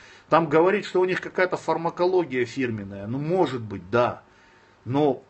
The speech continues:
э, я не думаю, что тот же самый Ми-, Виктор Мартинес, например, в Штатах, э, хуже себе что-то вставил. Наверное, какой-то подход более врачебный. Мне кажется, что тут больше не в фармакологии дело, а именно в общем оздоровлении спортсмена.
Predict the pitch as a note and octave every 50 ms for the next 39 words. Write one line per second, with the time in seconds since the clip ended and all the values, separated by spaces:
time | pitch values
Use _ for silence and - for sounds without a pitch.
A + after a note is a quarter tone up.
0 | _ _ _ - C3 C3 B2 B2+ C#3 C#3 C#3+ D3 D3 C#3+ E3+ G3+ F#3 F3 D3 A#2+
1 | - B2+ B2 C#3+ C#3+ B2 B2+ B2+ - D#3+ D3 C#3+ C3+ B2+ C3 C#3+ C#3 B2 C3 D#3
2 | D#3 - C#3 B2+ B2+ C3 C3 C3 - F3+ F#3 F3+ D3 A#2+ A2+ - - A#2+ G#2 A2+
3 | A#2 A#2+ A#2+ A#2+ A2+ - - - D3+ D#3 D3+ - A#2+ G2 - - B2+ A#2 A#2 A#2
4 | A2+ A#2 A2+ A#2 A#2 A2 - - D3 C3 A#2 A2 G#2+ - G#2+ G#2 G2+ - A2 F#2+
5 | - F#2+ - - - G#2+ F#2 F2 E2 - - _ _ _ - - - - - -
6 | _ _ _ _ - B2 D3 F#3 A3+ B3+ B3 C4+ D4 A3+ G3+ G3 F#3 - G#3+ G#3
7 | - G3+ G3 - F#3+ F3+ F#3 - - G3 G3 F3+ C#3+ C3+ D3+ E3+ E3 D#3+ D#3 D3+
8 | C#3+ D3 D3 C#3+ - - E3 F3 F3 D#3 C#3+ C3 B2 B2+ C3 C3+ C3+ D3+ D3+ D3+
9 | C#3+ - - C3 A#2+ - D3 C#3+ - D3+ C#3+ B2+ B2+ D3 D#3+ D3+ - - C#3+ C3+
10 | C#3 C3+ - - C#3 C#3 C#3 C#3+ C3+ - C#3+ D3 E3+ F#3 F#3 D#3+ C#3 C3 A#2+ A#2
11 | A#2 A#2+ A#2 A#2 A2+ A#2 A#2+ A#2+ - D#3 D3 C#3+ C3+ C3+ C3 B2 A#2 A2 G#2+ A#2
12 | C3 C3 B2+ B2+ - - - - - - - - D#3 D3+ C3+ - - B2+ A#2 A#2+
13 | A#2 G#2+ A#2+ A#2+ B2+ C3 C3 C3 C3 C3 A#2+ G#2+ G#2 G2+ G2 - - G#2+ G#2 A2
14 | - - G#2+ G2+ F#2 F2 F2+